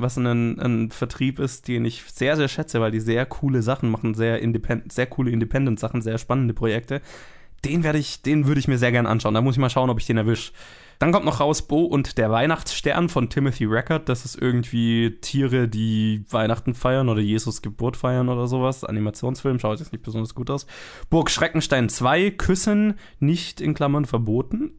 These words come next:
Kinderfilm von Ralf Hüttner. Und Forget About Nick kommt noch raus von Margarete von Trotta. Äh, ja, also ich werd versuchen, A Ghost Story anzuschauen.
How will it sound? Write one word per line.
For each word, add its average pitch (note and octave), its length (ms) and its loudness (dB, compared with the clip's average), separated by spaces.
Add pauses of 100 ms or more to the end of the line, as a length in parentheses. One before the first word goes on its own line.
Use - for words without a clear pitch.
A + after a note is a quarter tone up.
Kinderfilm C3 520 0
von A2+ 160 -2
Ralf G#2 420 -2
Hüttner. E3+ 380 0 (760)
Und D3 360 2
Forget B2 600 0
About A2+ 320 0
Nick F#3 340 -2
kommt D#3 180 0
noch C3+ 180 -2
raus C3 280 2
von B2+ 160 0
Margarete A2 440 0
von D3 140 -2
Trotta. - 380 -6 (280)
Äh, A2+ 280 2
ja, A2+ 120 -4 (140)
also C3 200 2
ich - 180 0
werd A#2+ 240 0
versuchen, C#3+ 520 0
A A#2+ 40 2
Ghost A2 280 0
Story - 220 -4
anzuschauen. - 600 -6